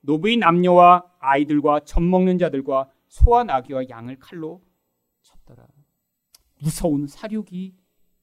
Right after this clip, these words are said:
벌어지죠. 다윗 한때 음식을 주고 기도해줬다고 그 아히멜렉뿐 아니라 모든 제사장을 다 죽여버려요. 아니, 제사장만 죽은 게 아닙니다. 심지어는 그 마을에 가서요,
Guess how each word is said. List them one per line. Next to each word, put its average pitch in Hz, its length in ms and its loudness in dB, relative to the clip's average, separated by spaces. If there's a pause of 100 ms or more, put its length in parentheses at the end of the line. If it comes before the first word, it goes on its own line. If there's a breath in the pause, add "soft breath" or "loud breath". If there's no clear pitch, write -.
(180)
벌어지죠. - 600 -20 (1300)
다윗 214 280 4
한때 214 500 4
음식을 185 460 -2
주고 190 280 -4
기도해줬다고 160 960 -4 (640)
그 285 340 2
아히멜렉뿐 247 720 2
아니라 240 540 4
모든 294 360 2
제사장을 330 380 4
다 - 180 -6
죽여버려요. 156 680 0 (760)
아니, 381 180 4
제사장만 339 600 4
죽은 277 180 4
게 330 80 2
아닙니다. 196 600 -2
심지어는 320 600 2
그 294 100 -4
마을에 185 400 6
가서요, 208 500 4